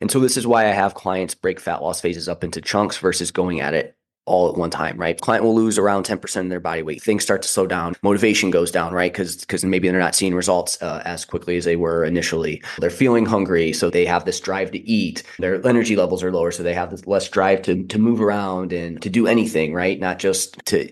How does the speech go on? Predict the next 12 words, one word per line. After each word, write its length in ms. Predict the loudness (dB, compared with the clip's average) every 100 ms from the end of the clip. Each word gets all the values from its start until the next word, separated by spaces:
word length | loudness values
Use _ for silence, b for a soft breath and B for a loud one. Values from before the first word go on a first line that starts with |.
| _
exercise, 540 | 0 2 0 2 2
like, 160 | 0 0
to, 180 | -4 -2
they 160 | 0 0
lose 360 | 2 0 -2
motivation 480 | -2 0 2 0 -2
to 120 | -2
do 200 | -2 0
a 20 |
lot 240 | 2 4 2
of 80 | -2
things. 380 | -6 -6 -10